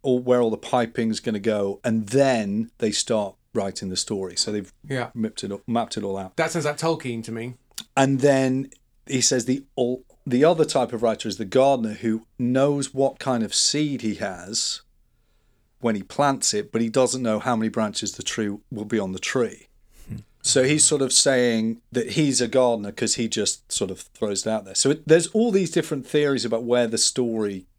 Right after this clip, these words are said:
Speaker 1: comes from or what
Speaker 2: Yeah.
Speaker 1: is the best metaphor for describing what you do as an author.
Speaker 2: Well, let's take George R R Martin and J R R Tolkien as an example.
Speaker 1: Yeah.
Speaker 2: Um, I wonder if he really does have two R's in his middle name or has just affected them to sound
Speaker 1: There's
Speaker 2: like
Speaker 1: no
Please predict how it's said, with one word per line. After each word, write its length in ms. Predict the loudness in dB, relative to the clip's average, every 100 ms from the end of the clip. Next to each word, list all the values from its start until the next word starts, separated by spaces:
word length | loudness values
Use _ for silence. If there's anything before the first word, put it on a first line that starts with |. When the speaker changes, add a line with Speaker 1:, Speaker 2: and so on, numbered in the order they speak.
| _
Speaker 1:
comes 340 | -4 -2 -2 -4
from 380 | -6 -8 -6
or 80 | -6
what 80 | -2
Speaker 2:
Yeah. 200 | 0 0 -4 _ _ -20 _ _ _
Speaker 1:
is 160 | -4 -2
the 80 | -2
best 340 | 0 0 -2
metaphor 760 | 0 -2 0 -6 -6 -4 -4 -6
for 500 | -8 -4 -2 -4 -6
describing 720 | -4 -2 -2 -2 -2 -4 -6
what 200 | -6 -6
you 100 | -6
do 220 | -6 -4 -4
as 140 | -4
an 100 | -6
author. 480 | -6 -8 -12 -18 -6
Speaker 2:
Well, 120 | -2
let's 180 | -2 -2
take 280 | -4 -6 -4
George 380 | -4 -4 -6 -10 -4
R 120 | -4
R 120 | -2 -4
Martin 400 | -4 -6 -4 -4
and 160 | -4
J 200 | -2 -2
R 180 | -2 -2
R 180 | -2 -4
Tolkien 440 | -2 -4 -4 -6 -4
as 120 | -4
an 80 | -6
example. 500 | -4 -4 -4 -8 -8
Speaker 1:
Yeah. 260 | -2 -2 -4 -16 -10
Speaker 2:
Um, 420 | -6 -4 -4 -8 -12 _ -2
I 60 |
wonder 160 | -2 -2
if 60 | -2
he 80 | -4
really 240 | -4 -4
does 180 | -4 -4
have 160 | -6
two 240 | -4 -4 -2
R's 180 | -2 -4
in 60 |
his 140 | -6 -4
middle 200 | -4 -4
name 240 | -4 -6
or 120 | -4
has 160 | -4 -4
just 260 | -6 -8
affected 500 | -8 -4 -4 -4 -8
them 140 | -6 -8
to 100 | -6
sound 280 | -4 -4 0
Speaker 1:
There's 160 | 0
Speaker 2:
like 120 | 2
Speaker 1:
no 40 | 0